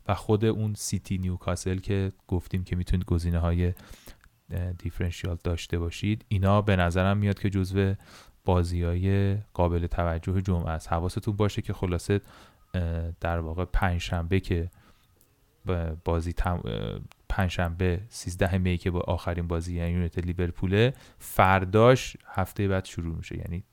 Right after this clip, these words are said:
هیچ وقتی تقریباً برای ددلاین نداریم و به معنای واقعی کلمه ددلاینه، یعنی هیچ، اه، نفس کشیدنی خلاصه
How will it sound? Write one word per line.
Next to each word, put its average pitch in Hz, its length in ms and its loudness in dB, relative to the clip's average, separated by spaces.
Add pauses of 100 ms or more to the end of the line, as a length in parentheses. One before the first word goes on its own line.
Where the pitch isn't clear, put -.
(100)
هیچ - 300 -6
وقتی 104 320 2
تقریباً 92 460 -2
برای 92 400 -2 (580)
ددلاین 95 580 4
نداریم 120 560 4 (360)
و 92 100 6
به 92 80 6
معنای 90 320 6
واقعی 98 280 6
کلمه 92 300 2
ددلاینه، 90 640 2
یعنی 85 340 -4 (120)
هیچ، - 360 -6 (520)
اه، - 100 -4 (840)
نفس 95 400 4
کشیدنی 95 540 2
خلاصه 104 720 2